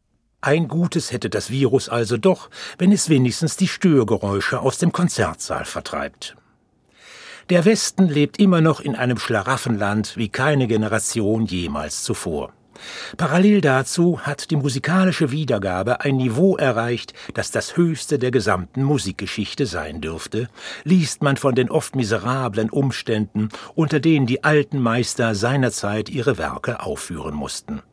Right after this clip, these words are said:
Allerdings zu welchen Kosten? Hermann Scherchen, ein extrem perfektionistischer Dirigent und zugleich kommunistischer Menschenfreund, der seine Musiker übel zu tyrannisieren pflegte,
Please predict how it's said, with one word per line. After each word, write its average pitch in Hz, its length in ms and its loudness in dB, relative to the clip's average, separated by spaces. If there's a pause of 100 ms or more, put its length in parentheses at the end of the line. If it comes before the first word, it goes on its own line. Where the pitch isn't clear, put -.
(500)
Allerdings 110 680 -2
zu 143 260 -2
welchen 76 540 -6
Kosten? - 580 -10 (760)
Hermann 95 420 -2
Scherchen, 160 800 2
ein - 180 -2
extrem 147 540 -2
perfektionistischer 110 1080 -4
Dirigent 135 760 0
und 107 140 -4
zugleich 123 560 0
kommunistischer 87 880 -4
Menschenfreund, 123 1000 -4 (340)
der 147 120 6
seine 127 240 4
Musiker 135 600 4
übel 143 460 4
zu - 200 -8
tyrannisieren 117 920 0
pflegte, 123 640 -2